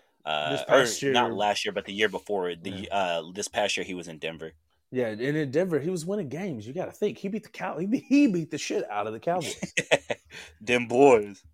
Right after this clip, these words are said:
Speaker 2: You know what I mean? Teddy, Teddy has proven that he can hang with teams. If you, if you're smart about your play calling and you let him,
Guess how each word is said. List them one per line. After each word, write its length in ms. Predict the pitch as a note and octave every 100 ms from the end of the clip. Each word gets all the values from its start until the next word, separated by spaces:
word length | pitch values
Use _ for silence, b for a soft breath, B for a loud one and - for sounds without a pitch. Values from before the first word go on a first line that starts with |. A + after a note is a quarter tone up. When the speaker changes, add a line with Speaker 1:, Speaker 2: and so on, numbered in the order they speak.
| _ _ _ -
Speaker 2:
You 220 | C3 D#3+
know 140 | E3
what 100 | E3+
I 100 | E3
mean? 240 | E3 F#3 G#3 b b _
Teddy, 540 | - F#3 G3+ G#3 F#3+ E3
Teddy 520 | - G3 G3+ F#3 F#3
has 400 | F3+ F3 E3 D3
proven 640 | - - G3+ G#3 E3 D3 C#3+
that 160 | C#3
he 160 | B2 F3
can 160 | F3
hang 440 | C3+ F3 F#3+ G3 D#3
with 220 | C3+ -
teams. 460 | - F#3+ D#3+ G#2+ A2
If 160 | -
you, 300 | D#3 E3+ E3 b b b b b _ _
if 240 | B2 -
you're 200 | C#3+ D#3
smart 380 | D3 - C#3 E3
about 240 | D#3+ E3 C#3+
your 120 | C#3
play 260 | - C#3+ E3
calling 480 | F3 F3 F3+ F3 -
and 140 | A2+
you 200 | A#2 B2+
let 240 | B2 D3+ B2+
him, 120 | C3